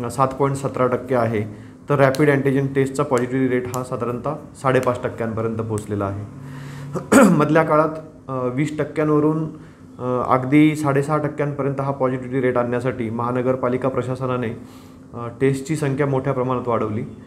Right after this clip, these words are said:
पूर्वी जेवढ्या टेस्ट केल्या जात होत्या, त्याच्या पाच पटीने टेस्ट महानगरपालिका क्षेत्रात, अ, सुरू करण्यात आल्या आणि आज, अद्यापही त्या करण्यात येत आहेत. पूर्वी दिवसाला साधारणतः सहाशे ते आठशे टेस्ट केल्या जायच्या.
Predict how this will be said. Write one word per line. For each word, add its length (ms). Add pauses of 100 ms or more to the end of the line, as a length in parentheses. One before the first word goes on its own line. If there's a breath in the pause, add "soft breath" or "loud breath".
(540 loud breath)
पूर्वी 240
जेवढ्या 320
टेस्ट 320
केल्या 180
जात 160
होत्या, 180
त्याच्या 180
पाच 300
पटीने 340
टेस्ट 340
महानगरपालिका 800
क्षेत्रात, 360 (460)
अ, 220
सुरू 240
करण्यात 320
आल्या 200 (220)
आणि 160
आज, 140 (300)
अद्यापही 480
त्या 140
करण्यात 320
येत 160
आहेत. 180 (640 loud breath)
पूर्वी 280
दिवसाला 420
साधारणतः 420
सहाशे 480
ते 400
आठशे 260
टेस्ट 320
केल्या 180
जायच्या. 360